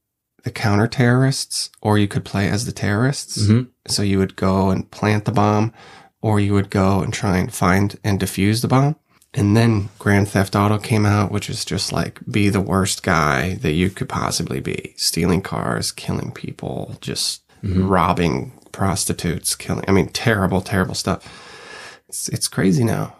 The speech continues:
Speaker 1: 'cause you don't know who to point out to your kids as, you know,
Speaker 2: Yeah.
Speaker 1: who's the exemplar here.
Speaker 2: We see more this move towards antiheroes because,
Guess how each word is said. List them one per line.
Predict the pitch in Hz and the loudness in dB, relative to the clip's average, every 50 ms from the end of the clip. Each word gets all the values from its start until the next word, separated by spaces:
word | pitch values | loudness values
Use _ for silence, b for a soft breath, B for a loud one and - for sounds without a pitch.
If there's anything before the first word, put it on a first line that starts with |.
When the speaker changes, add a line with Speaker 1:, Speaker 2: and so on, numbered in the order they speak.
| _ - | _ -4
Speaker 1:
'cause | - 117 107 | -2 0 0
you | 117 | 2
don't | 117 123 123 120 | 2 2 4 4
know | 120 117 | 4 2
who | 110 101 123 123 | 2 2 2 2
to | 120 120 | 2 2
point | - - - - 127 120 117 - - | -2 -4 -6 -2 0 0 0 -2 -4
out | - 110 120 - - | -2 -2 -2 -4 -6
to | - - | -8 -8
your | 110 - | -6 -8
kids | - - - 170 180 170 147 135 139 - | -8 -4 -2 0 0 0 0 -2 -6 -6
as, | - 113 110 110 110 - - - - - _ - | -4 -4 -4 -4 -4 -4 -6 -6 -8 -10 _ -4
you | - 123 | -2 0
know, | 110 | 0
Speaker 2:
Yeah. | 110 110 | 2 2
Speaker 1:
who's | 139 143 127 117 | 2 2 2 4
the | 123 | 2
exemplar | 120 - - - 147 156 - - - 90 87 92 | 0 2 2 2 4 2 2 0 -2 -4 -4 -2
here. | 107 92 90 - - - _ _ B B B B B B B B B B B B | -4 -4 -4 -6 -8 -10 _ _ B B B B B B B B B B B B
Speaker 2:
We | B 117 104 | B -2 0
see | - - - 120 113 | 2 2 4 4 6
more | 107 101 98 98 92 92 | 6 6 4 4 4 4
this | 90 92 87 - | 2 2 0 0
move | 98 92 92 98 98 98 98 90 87 | 0 2 2 2 2 2 0 -2 -4
towards | - - 95 85 82 85 85 - | -8 -8 -6 -4 -4 -4 -6 -4
antiheroes | - 101 117 107 107 - 87 82 82 82 82 82 85 82 - | -2 0 0 0 0 -2 -2 -2 -2 -2 -2 -2 -4 -6 -8
because, | - 87 - - - 85 78 78 78 - | -8 -10 -8 -6 -6 -4 -4 -4 -6 -8